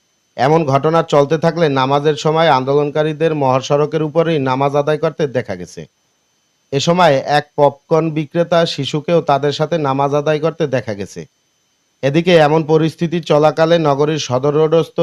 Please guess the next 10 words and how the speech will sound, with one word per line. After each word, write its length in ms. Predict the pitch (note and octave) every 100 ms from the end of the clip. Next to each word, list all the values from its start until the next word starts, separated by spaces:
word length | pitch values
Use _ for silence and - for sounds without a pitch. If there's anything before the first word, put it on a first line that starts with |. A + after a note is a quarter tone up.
| D#3
বিএনপি 420 | C#3+ D3 D3 D#3
অফিসে 380 | D#3 D3 D#3 E3+
ভাঙচুর 460 | C#3+ B2 C3+ - E3+ - _ _ _ -
ও 80 | D3 D3+
অগ্নিসংযোগ 640 | D3 D3 D#3 D#3+ D#3 E3
করে 220 | - F3+ C#3+
দুর্বৃত্তরা। 600 | B2+ A#2 A#2 - F2+ D2+ - _ _ _ _ _ _ -
অপরদিকে 460 | C3 D#3 D#3+ F3
পানি 300 | F3 D3 D3+ D3+
সম্পদ 340 | E3 D#3+ E3+